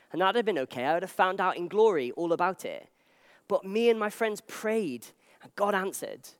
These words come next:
And we weren't the only ones. And we're not the only ones praying for this nation. Let's join with the saints. Let's join with the saints around the world and pray, big prayers. So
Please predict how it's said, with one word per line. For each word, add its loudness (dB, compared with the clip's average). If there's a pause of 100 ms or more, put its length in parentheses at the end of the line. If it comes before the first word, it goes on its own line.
(520)
And 2
we 0
weren't 6
the 4
only 4
ones. -10 (260)
And -4
we're 6
not 4
the 0
only 0
ones -2
praying -2
for -16
this -4
nation. -4 (420)
Let's -10
join 2
with -2
the -6
saints. -8
Let's -10
join -2 (320)
with -2
the -4
saints -2
around -4
the -2
world 0 (400)
and -6
pray, -2 (100)
big 0
prayers. -6
So 0